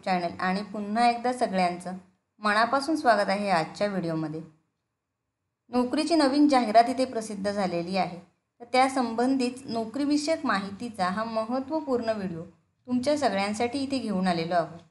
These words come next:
सविस्तर आणि step by step माहिती या व्हिडिओमध्ये दिलेली आहे. कोणत्या पदांसाठी ही भरती असणार आहे, वयोमर्यादा काय असणार आहे,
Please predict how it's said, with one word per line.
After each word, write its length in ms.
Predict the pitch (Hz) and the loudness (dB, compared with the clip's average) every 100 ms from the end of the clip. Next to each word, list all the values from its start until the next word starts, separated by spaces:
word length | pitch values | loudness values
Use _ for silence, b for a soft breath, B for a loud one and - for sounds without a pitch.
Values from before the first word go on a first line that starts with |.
| _ _ _ _ _ _ _ _ _ | _ _ _ _ _ _ _ _ _
सविस्तर 540 | 262 247 277 294 330 | 2 2 0 4 4
आणि 160 | 320 320 | 6 2
step 300 | 311 269 247 240 | 2 0 0 0
by 80 | 262 | -2
step 320 | 262 277 277 | -2 -4 -2
माहिती 380 | 233 202 196 247 | -2 -2 -4 -2
या 120 | 247 | 0
व्हिडिओमध्ये 500 | 226 202 196 196 202 | 0 -4 -4 -4 -2
दिलेली 380 | 190 175 165 185 | -2 -2 -2 0
आहे. 220 | 165 165 - _ _ _ | 0 -2 -16 _ _ _
कोणत्या 280 | 220 220 240 | -4 0 2
पदांसाठी 640 | 240 196 190 208 247 254 | 4 4 2 0 -2 -2
ही 140 | 269 294 | -2 0
भरती 340 | 262 220 226 | 0 -2 -4
असणार 360 | 202 190 196 180 | -4 -2 -2 0
आहे, 200 | 180 175 | -2 -2
वयोमर्यादा 680 | 180 190 233 254 262 262 262 | -2 -2 -2 0 0 0 2
काय 240 | 240 185 | 2 2
असणार 320 | 170 - 170 | 0 -6 -2
आहे, 180 | 165 165 | -2 -4